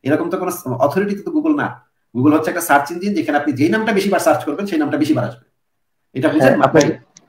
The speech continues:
Speaker 1: মাথায় ঢুকে এটা?
Speaker 2: হ্যাঁ, সে-, সেটা বুঝি। আপনি যেভাবে ডিটেইলসই, মানে, বলতেছেন,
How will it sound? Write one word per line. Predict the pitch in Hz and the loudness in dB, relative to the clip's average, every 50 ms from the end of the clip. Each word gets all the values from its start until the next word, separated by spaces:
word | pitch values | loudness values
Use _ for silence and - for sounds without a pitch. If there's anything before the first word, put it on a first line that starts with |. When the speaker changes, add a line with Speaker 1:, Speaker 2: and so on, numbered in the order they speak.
| _ - | _ -6
Speaker 1:
মাথায় | 131 139 139 175 175 | -4 -2 -2 0 -2
ঢুকে | 170 170 214 | -2 -2 -2
এটা? | 226 214 - | 0 0 0
Speaker 2:
হ্যাঁ, | 135 - | 0 0
সে-, | - 143 - _ _ _ _ _ _ _ _ _ | -2 -4 -8 _ _ _ _ _ _ _ _ _
সেটা | _ - - 156 147 156 | _ -2 0 4 4 6
বুঝি। | 147 139 131 - | 6 6 4 4
আপনি | 143 - 160 160 | 4 4 4 6
যেভাবে | 147 156 156 156 147 160 | 8 8 8 10 8 8
ডিটেইলসই, | 147 - 143 131 - 160 156 147 - - 165 156 | 6 6 4 4 6 6 4 4 6 6 6 8
মানে, | 143 139 135 131 | 8 8 6 6
বলতেছেন, | 123 123 139 135 135 147 139 131 131 120 | 6 6 4 4 6 4 4 4 2 -2